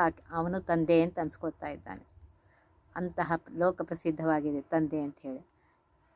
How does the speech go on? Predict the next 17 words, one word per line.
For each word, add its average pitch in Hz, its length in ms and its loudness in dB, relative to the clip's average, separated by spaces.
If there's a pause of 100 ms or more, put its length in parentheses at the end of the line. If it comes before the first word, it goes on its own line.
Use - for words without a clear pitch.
(1000)
ಮಹಾಲಕ್ಷ್ಮೀ 170 680 2
ದೇವಿ, 180 440 4 (1120)
ಆ, 156 400 2 (560)
ಪರಮಾತ್ಮನ 180 680 2
ನಂತರ 175 220 0
ಇರುವ 170 280 6
ಸ್ಥಾನದಲ್ಲಿ 160 640 0 (880)
ಜನನ 170 320 4
ಮರಣಾದಿಗಳ 170 640 4
ಒಳಗೆ 170 260 6
ಎಂದೂ 170 240 4
ಇಲ್ಲ. 170 260 8 (920)
ಯಾವಾಗಲೂ 175 500 6
ಪರಮಾತ್ಮನ 170 600 0
ಜೊತೆಗೇ 175 520 6
ಇರುವವಳು, 170 380 8
ನಿತ್ಯಾವಿಯೋಗಿನಿಯವಳು. 165 1120 4